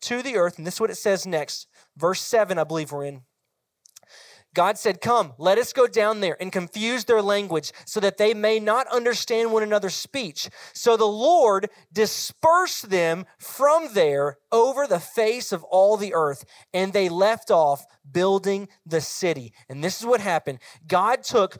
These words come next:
all of this group, this congregating group of all of the humans in that time, and he disperses them, some over here, and some over here, and some over here, and some over here.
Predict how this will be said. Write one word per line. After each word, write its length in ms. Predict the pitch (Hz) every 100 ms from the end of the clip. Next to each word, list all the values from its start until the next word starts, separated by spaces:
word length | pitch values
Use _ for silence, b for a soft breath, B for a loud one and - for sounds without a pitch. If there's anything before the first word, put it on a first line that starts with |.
| b b
all 440 | - 202 240 269 269
of 80 | 208
this 220 | 226 170
group, 440 | 160 185 143 - _ _ B
this 180 | 156 180
congregating 720 | - - 226 254 254 240 233
group 260 | 208 196 175
of 140 | 156
all 400 | 156 - 202 254
of 140 | 269 208
the 80 | 226
humans 360 | 226 214 185
in 60 | 170
that 100 | 156
time, 300 | 170 147 131 B B -
and 120 | 170
he 100 | 196
disperses 720 | 165 - - 208 202 170 135
them, 180 | 143 139
some 300 | - 175 160
over 220 | 151 135
here, 420 | 156 311 302 294
and 200 | 190 131
some 220 | - 135
over 180 | 127 123
here, 460 | 123 262 269 262 240
and 140 | 147
some 200 | - 135
over 200 | 123 120
here, 480 | 120 262 269 262 247
and 140 | 156
some 200 | - 143
over 180 | 135 127
here. 560 | 123 277 269 254 240